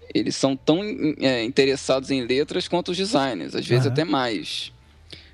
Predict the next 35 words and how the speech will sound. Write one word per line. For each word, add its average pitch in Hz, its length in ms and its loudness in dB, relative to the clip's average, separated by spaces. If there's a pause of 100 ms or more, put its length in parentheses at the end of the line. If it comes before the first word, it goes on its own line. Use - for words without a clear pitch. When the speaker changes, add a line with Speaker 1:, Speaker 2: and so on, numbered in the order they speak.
(180)
Speaker 1:
Só - 280 -2
que - 100 -4
eles 165 140 -2
costumam 190 400 0
ter 180 140 2
uma 208 180 -2
formação 208 560 0
totalmente 214 640 -2
diversa. 151 680 -2 (180)
Speaker 2:
<laughs> - 420 -4 (320)
Speaker 1:
É, 117 140 2
dificilmente - 560 0
você 185 180 2
vê 170 120 0
alguém 160 180 2
que - 80 -10
fez 180 220 0
curso, 151 500 0
né? 107 100 0
Que - 120 0
antigamente 143 480 2
até 180 180 0
tinha - 180 -2
um 190 40 -2
curso - 400 -2
pra 156 240 2
pintor 135 520 0
de 120 140 -2
letras. - 600 -2 (360)
Speaker 2:
Ah, 160 140 0
tinha - 200 -6
uma, 151 420 -2
um 127 80 -8
curso 147 280 -4
formal, 147 720 -2